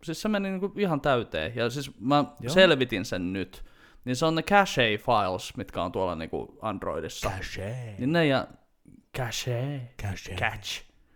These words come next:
Speaker 1: <laughs> Niin ne täyttää puhelimen. Ne on ihan turhaa. Mä kävin,
Speaker 2: Mm,
Speaker 1: siis
Speaker 2: niin on.
Speaker 1: piti ottaa kyllä,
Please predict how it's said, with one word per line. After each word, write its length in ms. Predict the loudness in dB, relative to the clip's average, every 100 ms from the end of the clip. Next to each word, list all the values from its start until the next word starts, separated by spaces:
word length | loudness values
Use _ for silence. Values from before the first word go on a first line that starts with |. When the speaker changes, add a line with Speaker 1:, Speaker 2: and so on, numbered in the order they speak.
| -20 _ _ _
Speaker 1:
<laughs> 160 | -10 -10 -10 -16 -20 _ _ -20 -14 -2
Niin 220 | 2 8
ne 340 | 8 8 2 0
täyttää 460 | 4 4 4 0 2
puhelimen. 520 | 0 0 0 -2 2
Ne 80 | 4
on 80 |
ihan 200 | 4 4
turhaa. 480 | 4 4 2 -2 -6 -12 -10
Mä 80 | 0
kävin, 260 | 4 4
Speaker 2:
Mm, 60 | 4
Speaker 1:
siis 180 | 0 -2
Speaker 2:
niin 100 | -2
on. 80 | -2
Speaker 1:
piti 200 | 0 2
ottaa 260 | 2 2 -2
kyllä, 240 | 2 0